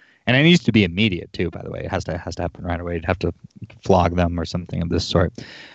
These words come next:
Uh, but not out of principle, just out of a technique that you need to manage people who are difficult to manage. I don't, I don't believe in punishment for its own sake. I think that the goal of justice is restitution, and that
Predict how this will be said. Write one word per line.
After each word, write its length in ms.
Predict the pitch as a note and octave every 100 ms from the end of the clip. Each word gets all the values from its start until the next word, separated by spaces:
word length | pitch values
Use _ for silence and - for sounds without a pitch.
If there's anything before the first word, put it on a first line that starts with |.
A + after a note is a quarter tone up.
| - - -
Uh, 180 | F#2 E2+
but 260 | F2+ C3+
not 180 | D3 F#3+
out 140 | E3
of 100 | F#2
principle, 420 | - F3+ - F2 F2+
just 220 | A#2 A#2
out 120 | G2+
of 120 | F2+
a 60 | E2+
technique 600 | - B2+ A#2 - E2 _ -
that 100 | E2+
you 120 | F#2
need 300 | F2+ F2 E2+
to 120 | - F2 -
manage 540 | G2 F#2+ F#2 F2+ - -
people 340 | F#2+ - E2+
who 100 | E2+
are 80 | E2
difficult 460 | F2 E2+ - E2
to 80 | -
manage. 500 | E2 F3+ F2+ D#3+ -
I 100 | F#3+
don't, 240 | F#3 F3 - _ _ -
I 60 | G#2
don't 180 | F#2
believe 480 | F#2 F2+ G#2+ G#2 F2
in 120 | E2+
punishment 540 | E2+ G2+ F#2+ - F2 -
for 120 | -
its 120 | F2+ C3+
own 200 | C#3+ A2
sake. 300 | - - F2+
I 100 | F2
think 260 | F#2+ F2
that 160 | F2+ F#2 _ - _ _
the 80 | G2
goal 220 | F#2 F#2
of 60 | G#2
justice 500 | G2 F2+ - G2+ -
is 140 | D#2+
restitution, 840 | F2+ A2 - C#3 G#2 F#2 A2 A#2 C#3 -
and 240 | F#2 F2
that 160 | F#2